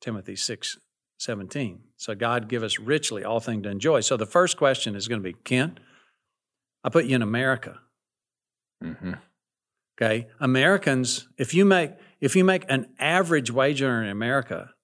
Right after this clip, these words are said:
Speaker 1: is the top one percent wage earner in the world. I, I put you in that world.
Speaker 2: Mm.
Speaker 1: Okay, and I put you in the twentieth century and the twenty-first century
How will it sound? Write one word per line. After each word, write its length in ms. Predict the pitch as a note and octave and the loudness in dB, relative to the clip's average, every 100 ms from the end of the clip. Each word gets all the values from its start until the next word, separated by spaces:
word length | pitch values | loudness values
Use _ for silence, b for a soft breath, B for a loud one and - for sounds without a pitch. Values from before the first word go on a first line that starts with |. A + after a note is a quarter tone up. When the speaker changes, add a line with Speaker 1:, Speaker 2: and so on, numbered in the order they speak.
| _ _ _ - | _ _ _ -8
Speaker 1:
is 200 | B2 A2+ | -4 -2
the 60 | |
top 320 | A2 C#3+ B2+ - | -2 -2 -2 -2
one 280 | B2 C#3 | -2 -2
percent 460 | C3 A2 - G#2+ - - | -2 -4 -2 -4 -8 -8
wage 280 | A2+ G#2+ | -6 -4
earner 240 | A2 A2 G2+ | -4 -4 -6
in 80 | F#2+ | -8
the 80 | |
world. 440 | G2+ G#2+ F#2+ - _ _ _ _ _ _ _ _ _ | -8 -8 -10 -12 _ _ _ _ _ _ _ _ _
I, 120 | B2+ B2+ | -4 -2
I 60 | A#2+ | -2
put 200 | C3 A#2 | -2 -2
you 200 | A#2+ A2+ | -2 -2
in 120 | G2 | -4
that 200 | G#2+ - | -6 -6
world. 340 | G2+ G2+ E2 - | -8 -8 -12 -12
Speaker 2:
Mm. 260 | F2 D#2+ D2 _ _ _ _ _ | -10 -10 -14 _ _ _ _ _
Speaker 1:
Okay, 220 | A#2 G#2+ b b b | -2 -2 b b b
and 120 | C#3+ C#3+ | 2 2
I 60 | |
put 200 | D#3+ G#3+ | 6 4
you 140 | F3 E3+ | 6 4
in 60 | |
the 80 | C#3 | 2
twentieth 460 | - F3 E3 D3 A#2 | 0 2 2 2 2
century 640 | - F#3 - G2+ - - _ | 4 2 0 -6 -10 -20 _
and 100 | C3 | -6
the 60 | A#2 | -4
twenty-first 580 | - D3 C3 E3+ E3 | -2 -2 0 0 0
century 540 | - A2+ - F#2 F#2+ | 0 -2 -4 -10 -12